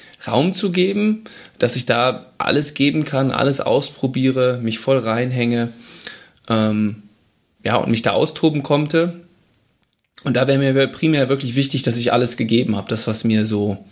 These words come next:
äh, in mir steckte, dass ich sagen kann, ob das jetzt erfolgreich war oder nicht. Ich hab auf jeden Fall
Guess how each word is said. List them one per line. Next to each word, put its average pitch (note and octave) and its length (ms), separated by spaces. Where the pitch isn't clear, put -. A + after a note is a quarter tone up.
äh, G2 400
in C#3+ 140
mir A#2 160
steckte, - 340
dass A2 120
ich A2 80
sagen A#2+ 240
kann, A#2+ 160
ob A#2 80
das A2+ 120
jetzt G#2+ 140
erfolgreich C#3 540
war B2 140
oder A#2 140
nicht. B2 240
Ich - 120
hab A#2+ 120
auf A2+ 160
jeden A#2 180
Fall A2 320